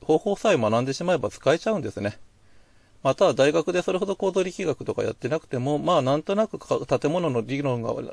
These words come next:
理屈や何かが分かってればできてしまうというのも、ちょっと悲しい現実なんですけれども。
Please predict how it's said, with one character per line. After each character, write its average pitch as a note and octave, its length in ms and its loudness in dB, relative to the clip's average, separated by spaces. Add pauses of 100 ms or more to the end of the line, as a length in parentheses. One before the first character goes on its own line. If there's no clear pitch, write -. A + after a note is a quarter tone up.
理 C#3 120 -6
屈 - 200 -6
や D3+ 100 6
何 E3 160 -2
か A#2+ 140 0
が A2+ 40 -2
分 A#2 140 0
か D3+ 100 0
っ D3 40 -2
て - 120 -8
れ A#2 80 -10
ば G#2+ 120 -10
で C3+ 100 -4
き - 60 -16
て A#2 100 -6
し - 120 -12
ま G#2+ 120 -4
う G2+ 80 -10
と - 80 -12
い A2 40 -6
う - 40 -10
の G#2 60 -10
も、 G#2 180 -10
ち - 100 -8
ょ C#4 40 -4
っ - 20 -4
と - 180 -8
悲 C#3+ 140 2
し C#3 160 -4
い - 0 -
現 C3+ 220 -2
実 B2+ 180 -6
な A#2+ 80 -4
ん A#2+ 60 -8
で A2 100 -10
す - 80 -20
け G#2+ 80 -10
れ G#2+ 60 -6
ど - 100 -10
も。 G2+ 160 -14